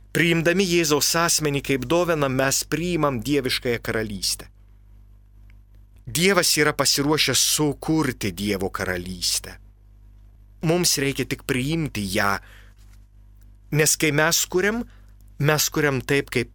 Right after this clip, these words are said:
patys suprantam ir tokią, kokios norim patys.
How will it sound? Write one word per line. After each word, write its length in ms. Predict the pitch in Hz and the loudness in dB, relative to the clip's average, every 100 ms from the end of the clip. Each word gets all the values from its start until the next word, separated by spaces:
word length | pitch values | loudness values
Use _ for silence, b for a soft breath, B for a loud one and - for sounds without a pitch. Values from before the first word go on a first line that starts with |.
| - | 0
patys 400 | 120 117 104 - | 0 0 -2 -2
suprantam 640 | 113 - 120 147 147 139 | -2 0 0 0 -4 -2
ir 180 | 147 120 - | -2 -4 0
tokią, 400 | 139 147 147 139 | 0 2 0 -4
kokios 560 | - 131 123 127 117 - - - - | -2 -2 -2 -2 -2 -2 -6 -20 -10
norim 640 | 117 123 127 117 104 95 90 | -4 0 2 0 -2 -6 -6
patys. 560 | 107 101 87 - - - | -4 -4 -4 -10 -8 -8